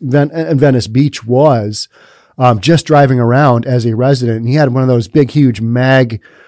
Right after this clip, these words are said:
uh, flashlights. And he's like, "Yeah, and it's, I, I need this basically for protection 'cause you got a lot of sketchy people." And that, those are the exact words he used, "Sketchy people in Venice." And we all know it's the homeless. And he was there at, like, four thirty in the morning,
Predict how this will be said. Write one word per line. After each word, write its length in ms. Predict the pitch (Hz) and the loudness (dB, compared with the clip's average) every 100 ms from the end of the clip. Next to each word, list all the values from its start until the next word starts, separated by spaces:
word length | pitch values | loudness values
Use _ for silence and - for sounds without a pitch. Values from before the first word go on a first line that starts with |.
| - _ - | -20 _ -8
uh, 380 | 131 123 120 120 | -2 0 0 -2
flashlights. 800 | - 139 131 - 156 151 185 - | -2 0 0 0 0 0 -2 -4
And 100 | 139 | -2
he's 180 | 135 120 | 0 2
like, 200 | 123 - | 0 2
"Yeah, 300 | 139 147 95 - | 2 2 -2 -8
and 140 | 123 | -8
it's, 240 | 113 - - _ _ - | -8 -10 -16 _ _ -6
I, 220 | 127 120 | -4 -2
I 120 | 135 123 | -2 0
need 200 | 131 135 | 2 2
this 140 | 135 | 0
basically 320 | - 127 - 127 | 0 -2 0 -2
for 160 | 127 | 0
protection 560 | 123 127 160 170 131 113 | -4 -2 -2 -2 -2 -2
'cause 160 | 123 | -4
you 60 | 113 | -2
got 140 | 139 127 | 2 2
a 20 | |
lot 140 | 127 | 2
of 80 | 107 | 0
sketchy 460 | - - 135 139 123 | -4 0 0 0 -2
people." 360 | 143 147 117 | 0 -2 -2
And 80 | 110 | -2
that, 160 | 123 127 | -2 0
those 180 | 147 | -2
are 60 | 139 | -2
the 60 | 120 | -4
exact 400 | 107 131 117 123 | -2 -4 -4 -4
words 240 | 117 110 | -4 -4
he 80 | 107 | -4
used, 360 | 110 117 101 _ - - | -2 -2 -2 _ -20 -18
"Sketchy 440 | - - 147 - 139 | -8 0 0 2 0
people 340 | 139 127 131 | 2 2 2
in 80 | 113 | 0
Venice." 340 | 120 113 104 | 0 0 -2
And 80 | 117 | -2
we 80 | 120 | 0
all 160 | 123 123 | 2 2
know 160 | 123 | 0
it's 120 | 113 | 0
the 80 | 120 | 0
homeless. 380 | 143 139 120 120 | 2 2 0 -2
And 280 | 135 117 117 | -4 -2 0
he 80 | 135 | 0
was 140 | 120 | 2
there 180 | 123 120 | 2 0
at, 80 | 117 | -2
like, 140 | 107 | -6
four 220 | - 127 | 0 0
thirty 340 | 113 127 117 110 | 0 0 0 -2
in 80 | |
the 40 | 104 | -2
morning, 560 | 107 156 170 160 160 | -2 0 2 2 0